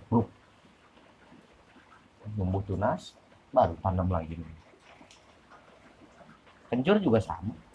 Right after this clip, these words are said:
Itu yang gua bikin kolam. Itu tempat penumbuhan tunas. Gua gali, dapat kencur setengah kilo buat gitu. Serius, kencur, kunyit, jahe. Karena ketutupan tanah gitu.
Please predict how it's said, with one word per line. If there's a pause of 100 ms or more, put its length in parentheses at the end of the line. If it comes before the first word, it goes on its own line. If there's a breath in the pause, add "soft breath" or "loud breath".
(240)
Itu
yang
gua
bikin
kolam. (560)
Itu
tempat
penumbuhan
tunas. (1700)
Gua
gali, (160)
dapat
kencur
setengah
kilo
buat
gitu. (1120)
Serius,
kencur,
kunyit,
jahe. (1900)
Karena
ketutupan
tanah
gitu.